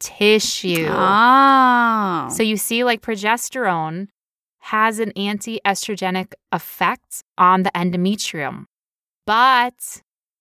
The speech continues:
Speaker 1: progesterone does not have the same effect on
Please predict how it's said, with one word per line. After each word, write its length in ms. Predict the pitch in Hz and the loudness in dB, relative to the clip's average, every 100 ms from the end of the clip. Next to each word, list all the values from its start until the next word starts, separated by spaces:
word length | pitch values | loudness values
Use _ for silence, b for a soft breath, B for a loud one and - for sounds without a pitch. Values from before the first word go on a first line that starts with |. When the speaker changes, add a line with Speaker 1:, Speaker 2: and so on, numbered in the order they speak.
| _ _ | _ _
Speaker 1:
progesterone 580 | - 196 220 214 - 233 | -8 -6 -6 -6 -4 -4
does 160 | 214 202 | -2 -4
not 160 | 202 202 | -4 -4
have 120 | 196 | -6
the 60 | 196 | -6
same 220 | 196 190 | -4 -4
effect 440 | 190 - 165 - - 180 | -4 -4 -6 -8 -12 -6
on 240 | 170 | -6